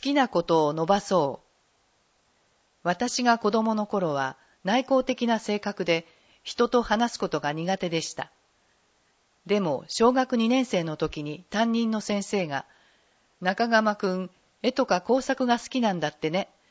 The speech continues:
すごいね。」と褒めてくれて、とても嬉しかった。苦手なことはあるけど、これを続けていけばいいんだという自信につながり、友達も声をかけてくれるようになりました。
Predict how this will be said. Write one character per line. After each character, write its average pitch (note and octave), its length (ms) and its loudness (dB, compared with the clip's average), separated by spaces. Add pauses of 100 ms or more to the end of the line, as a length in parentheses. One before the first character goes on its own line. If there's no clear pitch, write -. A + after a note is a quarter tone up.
(220)
す - 180 -10
ご G#3+ 180 2
い A#3+ 80 0
ね。」 F3+ 240 -4 (640)
と G3 100 2
褒 A3+ 140 2
め A3+ 100 2
て D#3+ 140 -2
く - 120 -10
れ D#3 120 -4
て、 D#3 280 -4
と E3+ 120 -2
て A3+ 100 0
も A3+ 200 2
嬉 G3 220 -2
し - 60 -4
か D3 120 -6
っ - 40 -16 (100)
た。 - 140 -6 (1080)
苦 G#3 280 0
手 C#4 120 2
な C4+ 100 2
こ C#4 140 0
と A3+ 120 2
は D#3+ 160 2
あ F3+ 60 4
る F3 100 0
け D3+ 160 -8
ど、 C#3 220 -4 (280)
こ G3 120 2
れ B3 140 6
を C#4 100 4
続 C4 280 -4
け C4 120 0
て B3+ 160 2
い A#3 60 -2
け B3+ 140 2
ば E3 160 4
い F3 100 -2
い G3+ 140 0
ん E3 80 -4
だ D3 120 -2
と C#3 140 -2
い C3+ 200 -4
う C3+ 40 -6
自 C#3 180 -6
信 A3 260 0
に G#3+ 140 -2
つ F#3 140 -8
な F#3 120 2
が F3 120 -2
り、 D#3 180 -4 (380)
友 A#3 240 2
達 C4 240 0
も A#3 200 4
声 C4 280 4
を F3 100 2
か G#3+ 140 -2
け F3+ 100 -2
て D3+ 120 -4
く - 100 -6
れ F3 120 2
る G3 120 -2
よ F#3 140 0
う D#3 40 -6
に C#3+ 100 -10
な C#3 120 -6
り C#3+ 100 -8
ま C#3+ 100 -8
し - 140 -8
た。 - 160 -12